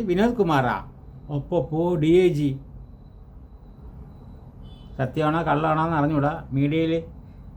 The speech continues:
ടി വിയിൽ വരണ കാര്യമാണ് നമ്മൾ പറയണത്. മനസ്സിലായില്ല? ആ, ഇനി നമ്മളെ വലിച്ചിടാൻ വരല്ലേ ജയിലോളികളെ. പിന്നെ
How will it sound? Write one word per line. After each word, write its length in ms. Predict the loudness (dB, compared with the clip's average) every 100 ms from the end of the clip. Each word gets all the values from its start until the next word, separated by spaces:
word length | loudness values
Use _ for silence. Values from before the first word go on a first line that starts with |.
| -4
ടി 100 | 0 2
വിയിൽ 160 | 2 2
വരണ 160 | 2 0 0
കാര്യമാണ് 340 | 2 2 0 2
നമ്മൾ 160 | 2 2 2
പറയണത്. 360 | 2 0 0 -6 -14 -8
മനസ്സിലായില്ല? 520 | -4 0 2 2 0 -4 -8 -16 -16 -8
ആ, 40 | -8 -8 -12 -20 -20 -20 -10
ഇനി 120 | -2 0
നമ്മളെ 220 | 2 2 2
വലിച്ചിടാൻ 400 | 2 2 2 2 4
വരല്ലേ 360 | 4 4 2 0 -6 -12 -4
ജയിലോളികളെ. 640 | 0 2 4 4 4 2 -2 -6 -18 -18 -20 -20 -20 -20 -10
പിന്നെ 360 | -2 0 2 2